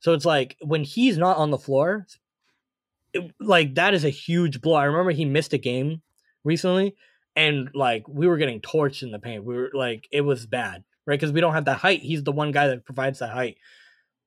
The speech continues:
The one thing that he needs to work on, even through this winning streak, is, um, like, the one-on-one defense, being able to,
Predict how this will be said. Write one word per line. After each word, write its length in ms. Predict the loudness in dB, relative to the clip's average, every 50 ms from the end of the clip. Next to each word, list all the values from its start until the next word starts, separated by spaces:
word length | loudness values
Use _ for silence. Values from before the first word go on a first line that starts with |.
| _ _ -2
The 80 | 0
one 240 | 2 4 2 4 4
thing 160 | 4 4 4
that 100 | 4 2
he 140 | 0 0 -2
needs 220 | -2 -2 -4 -4
to 100 | -4 -2
work 240 | 0 0 0 0 0
on, 340 | 0 2 2 0 0 -4 -8 _ -4
even 300 | -2 0 0 0 0 0
through 200 | 0 0 2 2
this 140 | 0 -2 -2
winning 300 | -2 -2 -2 -2 -4 -8
streak, 380 | -8 -10 -10 -10 -10 -12 _ _ _ _ _ _ _ _ _ _ _ _ _ _ _ 0
is, 640 | 4 4 6 6 6 4 4 2 0 -4 -8 -18 _ _ _ _ _ _ _ _ _ _ _ _ _
um, 400 | -6 -6 -6 -6 -8 -10 -14 -18 -20 _ _ _ _ _ _ _ _ _ _ _ _ _ _ _ _ _ _ _ _ -20 -20 _ _ _ _ _ _ _ _ _ -16 -16 -16 -16 _ -4
like, 300 | -2 0 0 0 0 0
the 80 | 0
one-on-one 720 | 0 2 2 2 4 4 2 2 2 2 2 2 0 -2 -2
defense, 640 | -2 -4 -2 -2 0 0 0 -2 -4 -6 -8 -12
being 380 | -10 -6 -2 -2 0 0 -2 -2
able 440 | 0 0 0 0 2 0 0 0 -2
to, 400 | -2 0 0 0 2 0 -2